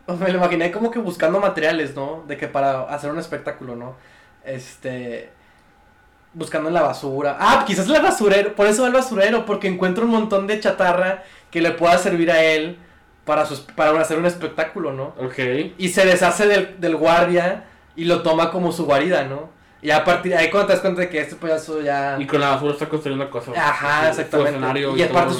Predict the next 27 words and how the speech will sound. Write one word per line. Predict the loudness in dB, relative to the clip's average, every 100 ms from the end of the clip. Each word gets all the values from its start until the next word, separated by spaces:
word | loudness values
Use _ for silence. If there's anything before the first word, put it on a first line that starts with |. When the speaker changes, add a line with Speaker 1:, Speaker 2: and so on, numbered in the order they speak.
| 0
Speaker 1:
una, | 0 -2
Speaker 2:
su, |
Speaker 1:
es | -6
Speaker 2:
su | -2
Speaker 1:
una | 0
mente | 0 -2
Speaker 2:
cosa. | -4
Speaker 1:
muy | -2
grande. | 0 -2 -6 -12 -14
Speaker 2:
Ajá. | -12 -6
Speaker 1:
Entonces | -4 0 4
él |
lo, | 4 2 0 0
se | 2
organiza | 2 2 0 0
de |
esa | 0
manera, | 0 -2 -2 -4
¿no? | -6 -8 -14 _
Por | -2
eso | 2
encuentra | 2 2 2
en | 0
ese | -2
punto | -4 -6 -4 -4
para | -2 -2
refugiarse. | -2 -6 -6 -8 -8 -12